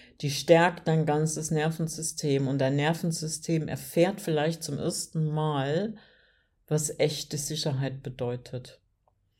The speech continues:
Und es erfährt vielleicht auch zum ersten Mal, dass Bindungen möglich sind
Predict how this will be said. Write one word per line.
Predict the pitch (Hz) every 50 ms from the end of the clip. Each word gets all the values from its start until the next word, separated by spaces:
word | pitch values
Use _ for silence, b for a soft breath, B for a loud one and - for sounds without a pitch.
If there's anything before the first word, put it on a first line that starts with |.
| _ - _
Und | - 151
es | 151 147
erfährt | 143 - 160 160 - - 185 175 185 202 220 208
vielleicht | - - 202 190 185 180 175 185 185 - -
auch | - 170 165 -
zum | - - 160 156
ersten | - 170 - - - - 185 180 175
Mal, | 165 151 151 156 160 156
dass | 156 160 - -
Bindungen | - - - 202 214 254 262 240 214 165 151 143 143 143 143 143 139
möglich | 139 139 143 156 165 165 - - 147 139 135 - -
sind | - - - - - 139 139 151 165 190 226 226 220 - b